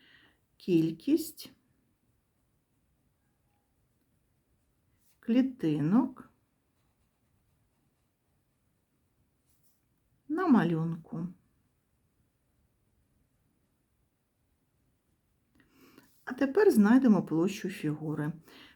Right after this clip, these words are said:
Площа однієї клітинки — один сантиметр квадратний, отже, тридцять три множимо на один, буде тридцять три сантиметри квадратні. І пояснюємо: площа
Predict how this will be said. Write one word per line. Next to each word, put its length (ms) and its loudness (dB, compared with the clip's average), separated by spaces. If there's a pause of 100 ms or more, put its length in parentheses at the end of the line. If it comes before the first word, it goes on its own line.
Площа 440 4
однієї 480 6
клітинки — 640 0 (100)
один 400 0
сантиметр 720 -2
квадратний, 920 -2
отже, 380 -6
тридцять 540 -2
три 240 -4
множимо 600 -2
на 220 -2
один, 400 -2 (640)
буде 260 -2
тридцять 720 -2
три 320 0 (240)
сантиметри 880 -4
квадратні. 840 -8 (640)
І 100 -2
пояснюємо: 760 -2
площа 1000 -4